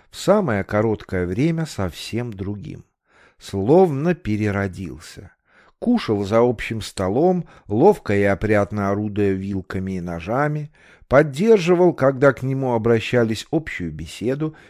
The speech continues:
переходя с английского на французский,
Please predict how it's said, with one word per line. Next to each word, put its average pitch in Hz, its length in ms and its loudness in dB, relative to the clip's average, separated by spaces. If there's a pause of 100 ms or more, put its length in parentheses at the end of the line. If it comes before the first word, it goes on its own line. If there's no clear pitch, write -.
(100)
переходя 113 540 0
с - 100 -12
английского 107 680 -4
на 101 100 -4
французский, 95 880 -8